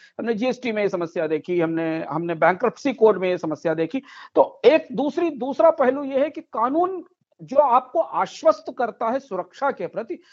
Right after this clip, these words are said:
वो देश की सबसे बड़ी प्रोडक्टिव एक्टिविटी को, सबसे बड़े उत्पादक क्षेत्र को डरा क्यों रहा है? और अगर ये डरा रहा है कानून, अगर कानून की भाषा, कानून की मंशा, कानून में लागू करने के तरीके, कानून में बहुत सारे, सारे प्रावधान किसानों को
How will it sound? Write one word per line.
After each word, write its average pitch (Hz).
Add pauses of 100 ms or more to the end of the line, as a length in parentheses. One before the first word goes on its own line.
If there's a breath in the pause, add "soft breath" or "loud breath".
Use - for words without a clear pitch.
(160 soft breath)
वो 185
देश 214
की 320
सबसे 277
बड़ी 220
प्रोडक्टिव 196
एक्टिविटी 170
को, 196
सबसे 240
बड़े 285
उत्पादक 247
क्षेत्र 226
को 320
डरा 185
क्यों 123
रहा 101
है? - (440 soft breath)
और 220
अगर 285
ये 320
डरा 165
रहा 240
है 180
कानून, 123
अगर 190
कानून 208
की 196
भाषा, 185
कानून 165
की 165
मंशा, 196 (320 loud breath)
कानून 175
में 175
लागू 156
करने 165
के 160
तरीके, 202
कानून 180
में 175
बहुत 156
सारे, 175
सारे 156
प्रावधान 202 (300 soft breath)
किसानों 208
को 247